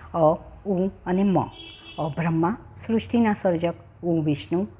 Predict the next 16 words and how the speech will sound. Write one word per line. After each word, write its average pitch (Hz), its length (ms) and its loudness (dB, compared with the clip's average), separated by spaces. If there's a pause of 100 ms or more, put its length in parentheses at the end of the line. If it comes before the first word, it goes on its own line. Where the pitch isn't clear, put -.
(120)
પાલનહાર, 147 540 2 (400)
મ 170 260 0 (180)
મહાદેવ, 151 460 0 (300)
સંહારક. 151 500 2 (440)
આ 190 80 0
ત્રણ 208 320 0
તત્વ 208 340 0
સાથે 175 380 -2
જોડાયેલું 165 520 2
છે. 190 260 -6 (180)
પશ્ચાત 165 440 0 (160)
તેના 165 240 4
ઉપર 160 320 0
ચંદ્રબિંદુ 185 680 2
હોય 170 180 4
છે, - 240 -10